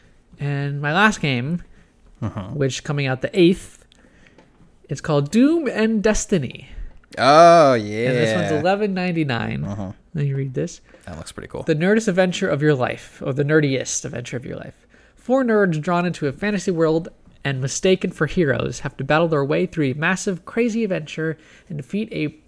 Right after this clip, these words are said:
Speaker 1: preposterous villain. Doom and Destiny is a turn-based, hilarious J R P G, like that, where you take control of a party of four everyday friends, journey through an unpredictable story filled with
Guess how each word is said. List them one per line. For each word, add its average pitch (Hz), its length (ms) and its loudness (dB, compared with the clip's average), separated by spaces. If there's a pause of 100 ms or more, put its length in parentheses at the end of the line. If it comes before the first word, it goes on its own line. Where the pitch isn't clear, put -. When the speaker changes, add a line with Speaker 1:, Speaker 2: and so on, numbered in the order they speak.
Speaker 1:
preposterous 220 840 -2
villain. 139 520 -2 (720)
Doom 214 200 0
and 208 120 0
Destiny 190 320 0
is 143 80 -2
a 143 80 2
turn-based, 208 580 0
hilarious 180 460 0
J 175 200 0
R 190 120 2
P 185 180 -4
G, 143 340 -4 (280)
like 151 200 -6
that, 139 300 -4 (520)
where 147 120 2
you 147 140 4
take 151 280 0
control 196 420 0
of 160 100 0
a 151 80 0
party 180 280 0
of 123 100 -2
four 202 280 -2
everyday 165 340 -2
friends, - 520 -12
journey 185 300 0
through 180 260 -2
an 156 80 0
unpredictable 220 1120 -2
story 208 360 0
filled 196 240 -4
with 156 140 -4